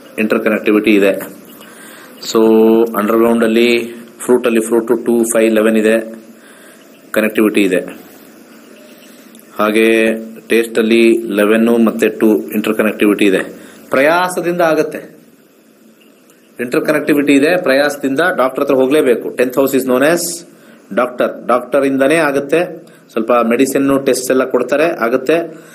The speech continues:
ಗುರುದಶ ಟೂ ತೌಸಂಡ್ ಟ್ವೆಂಟಿ ಫೈವ್ ವರ್ಗೂ ಇರತಕ್ಕಂಥದ್ದು. Child birth ಅಲ್ಲಿ ಗುರುದಶ ನೋಡೋಣ ಹೇಗಿದೆ, ಆಮೇಲೆ ಶನಿ ದಶ ಹೇಗೆ ಬರುತ್ತೆ ಅಂತ ಎರಡೂ ನೋಡೋಣ. ದಶ ಅಲ್ಲಿ ಎಸ್ ಅಂದ್ಮೇಲೆ ಇಲ್ಲಿ two combination ಇದೆ, eleven combination. ಶನಿ ಲೆವೆನ್ ಲೆವೆನ್.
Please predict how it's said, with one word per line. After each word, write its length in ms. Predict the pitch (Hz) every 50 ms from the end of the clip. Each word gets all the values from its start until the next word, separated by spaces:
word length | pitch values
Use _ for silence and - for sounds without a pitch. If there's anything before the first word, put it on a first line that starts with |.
| - - - - - _ - 104
ಗುರುದಶ 400 | 120 135 143 147 143 139 - 151 147 151 147 143
ಟೂ 80 | 139 135
ತೌಸಂಡ್ 340 | 131 139 131 127 135 131 123
ಟ್ವೆಂಟಿ 220 | 123 120 113 127
ಫೈವ್ 200 | 120 135 127 127
ವರ್ಗೂ 200 | 127 123 127 131
ಇರತಕ್ಕಂಥದ್ದು. 960 | 131 131 - 127 117 - 127 117 127 123 - 135 147 160 160 160 - - - - - - - - - - -
Child 240 | - 117 131 131 131
birth 240 | 127 127 120 - 131
ಅಲ್ಲಿ 340 | 123 120 135 139 147 147 -
ಗುರುದಶ 480 | - - 104 113 117 120 123 117 -
ನೋಡೋಣ 360 | 123 117 120 123 120 120 123 113
ಹೇಗಿದೆ, 440 | 113 120 120 123 123 127 139 151
ಆಮೇಲೆ 640 | 147 147 - 107 110 110 110 113 110 110 110 107 107
ಶನಿ 240 | - - 113 117 117
ದಶ 160 | 117 - -
ಹೇಗೆ 260 | 123 117 113 107 107
ಬರುತ್ತೆ 300 | 110 110 110 107 - 120
ಅಂತ 120 | 113 110 110
ಎರಡೂ 160 | 104 110 120
ನೋಡೋಣ. 280 | 117 117 110 113 131 143
ದಶ 240 | 113 - - -
ಅಲ್ಲಿ 280 | 117 101 95 110 120 139
ಎಸ್ 380 | 131 - - 120 117 - - 143
ಅಂದ್ಮೇಲೆ 240 | 139 147 160 139
ಇಲ್ಲಿ 280 | 120 120 117 110 110 - - - - - - - - - - _ _ -
two 120 | 135 135
combination 520 | 135 135 131 131 131 131 131 123 - 135 131
ಇದೆ, 500 | 131 143 151 160 156 - - - - - 104 101
eleven 280 | 104 107 113 113 107 -
combination. 540 | 107 95 92 87 87 87 87 - - - - - - - -
ಶನಿ 560 | - - 120 127 143 147 156 156 - - - - - - - - _ - -
ಲೆವೆನ್ 280 | 95 98 101 107 104 98
ಲೆವೆನ್. 240 | 92 90 87 -